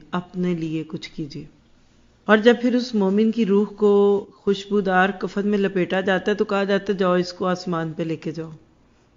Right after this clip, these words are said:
मदरलैंड।" फिर वो जब जाते हैं ना, तो पहला दरवाज़ा आसमानों का नॉक होता है। सूरत अल-अराफ में आयत है, "जिन लोगों ने कुफर की और तकजीब की, ला तुफत्तहु लहुम अबवाब अस्समा",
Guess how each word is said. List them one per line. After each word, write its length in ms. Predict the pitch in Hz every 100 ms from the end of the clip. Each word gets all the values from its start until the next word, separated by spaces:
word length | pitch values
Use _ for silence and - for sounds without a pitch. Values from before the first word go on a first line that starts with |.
| _ _ _ 185
मदरलैंड।" 680 | 170 165 160 165 156 170 170 _ _ _
फिर 100 | 214
वो 120 | 214 233
जब 200 | 247 -
जाते 320 | 175 170 220
हैं 80 | 220
ना, 200 | 233 226 _ _
तो 60 | 185
पहला 380 | 185 190 190 190
दरवाज़ा 480 | 185 170 170 175 170
आसमानों 440 | 170 180 165 170
का 100 | 185
नॉक 360 | 180 165 165 -
होता 280 | 160 -
है। 140 | 160 160
सूरत 340 | - 190 190 190 -
अल-अराफ 540 | 180 185 180 180 180
में 80 | 214
आयत 260 | 196 214 208
है, 220 | 160 - _ _ _ _ _ _ -
"जिन 200 | 180 185
लोगों 260 | 180 170 185
ने 260 | 185 214
कुफर 380 | 214 214 185 190
की 200 | 185 190
और 160 | 185 180
तकजीब 560 | 180 185 165 170 214
की, 480 | 214 247 277 302 - - _ _ _ -
ला 240 | 180 240
तुफत्तहु 600 | 262 240 208 208 - 185
लहुम 340 | 185 180 196 185
अबवाब 380 | 170 175 190 208
अस्समा", 560 | 196 196 175 165 180